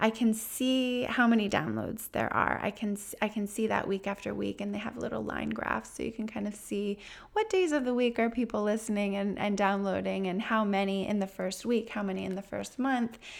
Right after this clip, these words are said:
And it's data, right? So I love, I love seeing that. I love data. <laughs> Definitely, definitely do. I don't know that I like, um,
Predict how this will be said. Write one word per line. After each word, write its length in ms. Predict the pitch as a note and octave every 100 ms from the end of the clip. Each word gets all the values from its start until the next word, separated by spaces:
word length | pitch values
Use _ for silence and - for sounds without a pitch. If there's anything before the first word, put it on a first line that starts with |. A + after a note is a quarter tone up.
| - - -
And 180 | A#3
it's 220 | A#3+ C4 -
data, 580 | B3 D#4 F4+ F3+ - -
right? 340 | G#3+ A#3+ C4+
So 140 | - A#3
I 240 | A#3 D#4+
love, 480 | G4 A#3+ G#3+ B3+ B3 - -
I 100 | A#3+
love 320 | A#3+ G3+ C4
seeing 380 | - - A#3 A#3
that. 380 | - - - - - - -
I 100 | A3+
love 340 | A#3+ A3 B3 A3+
data. 460 | - - - B3+ - - - - -
<laughs> 720 | C#4 - F#4 - - _ -
Definitely, 680 | B3 - D#4 - G#3+ A3 - - - -
definitely 540 | - A3+ A3+ A#3 G#3 G3+
do. 160 | G#3 F#3
I 140 | A3
don't 140 | C4
know 140 | C4 B3+
that 140 | A3
I 160 | G#3+ G#3
like, 380 | G3+ G3+ G3 - -
um, 420 | - - - -